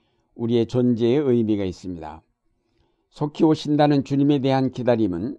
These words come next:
신앙의 본질적인 요소라고 하겠습니다. 기다림 없는 신앙은 생각할 수 없습니다. 그 기다림 때문에 오늘 우리가 살고 있다고 하겠습니다. 그날이 곧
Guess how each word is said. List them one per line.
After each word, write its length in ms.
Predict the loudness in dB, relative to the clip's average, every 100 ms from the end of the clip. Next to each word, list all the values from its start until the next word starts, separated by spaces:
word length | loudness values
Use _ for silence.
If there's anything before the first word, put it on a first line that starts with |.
| _
신앙의 540 | -12 -6 -2 0 0 0
본질적인 800 | 0 0 0 -2 -2 0 2
요소라고 600 | 2 0 -2 -4 -4 -6
하겠습니다. 760 | -8 -6 -8 -10 -14 -12 -16 -20 _ _ _ _ _ _ _ _
기다림 440 | 0 2 4 2
없는 440 | 2 4 4 4 2
신앙은 560 | -2 -2 0 0 -2
생각할 520 | -10 -8 -4 -2 -4 -4
수 160 | -4
없습니다. 640 | -4 -4 -8 -8 -12 -18 _ _ _ _ _ _ _
그 80 | -6 -4
기다림 460 | 0 4 4 2
때문에 500 | -2 -2 0 0 -2 -2
오늘 260 | 0 2 2
우리가 320 | 0 0 -2
살고 460 | -2 -2 -2 -2 -4
있다고 400 | -6 -10 -8 -8
하겠습니다. 680 | -8 -8 -14 -18 -18 -20 _ _ _ _ _ _ _ _ _ _ _ _
그날이 340 | -2 0 0 0
곧 220 | -2